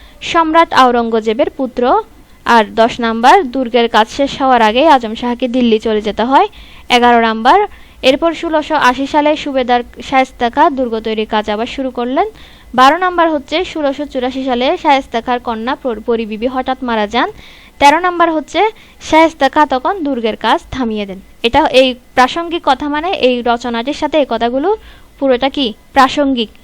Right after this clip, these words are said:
মিল, মি-, গল্পের সাথে, গল্পের সাথে এটা মিল আছে। এরপর হচ্ছে তোমার অপ্রাসঙ্গিক কথা।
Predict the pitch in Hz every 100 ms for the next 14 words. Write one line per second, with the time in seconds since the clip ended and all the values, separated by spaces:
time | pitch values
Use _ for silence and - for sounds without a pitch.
0 | - - 269 254 202 - - - - -
1 | 226 - - _ - - - - _ -
2 | - - - - - 220 233 226 220 226
3 | 247 240 302 453 - - - - - -
4 | - 76 - - - - - - 226 269
5 | 254 254 311 311 285 254 254 226 202 240
6 | - 330 370 381 349 359 349 302 311 392
7 | - - - 277 262 247 247 277 262 240
8 | 226 196 202